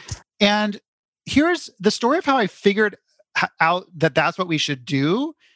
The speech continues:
is an interesting story, because I think that one thing that I did totally accidentally in my business, but I would always do it again now and recommend that everyone does it, is we put together,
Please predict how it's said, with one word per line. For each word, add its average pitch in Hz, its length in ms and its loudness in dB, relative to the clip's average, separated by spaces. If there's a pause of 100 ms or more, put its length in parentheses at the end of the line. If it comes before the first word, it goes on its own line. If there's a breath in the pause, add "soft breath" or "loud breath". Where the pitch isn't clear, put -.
(160 soft breath)
is 180 160 4
an 170 60 0
interesting 175 460 -2
story, 127 480 -2
because 156 380 -2
I 170 100 0
think 220 220 -4
that 233 200 2 (300)
one 165 300 0
thing 240 140 -4
that 247 100 0
I 214 60 2
did 170 180 -4
totally 190 680 -2
accidentally 147 720 -2
in 160 60 -2
my 160 120 2
business, 151 500 -4
but 139 340 0 (120)
I 156 100 0
would 151 120 -6
always 156 420 0
do 160 160 0
it 151 80 2
again 139 300 0
now 131 320 -2
and 135 100 -6
recommend 139 320 -4
that 135 100 -4
everyone 143 380 -2
does 131 240 -2
it, 127 220 -4
is 135 320 -4 (260 loud breath)
we 165 100 0
put 247 160 -4
together, 160 680 0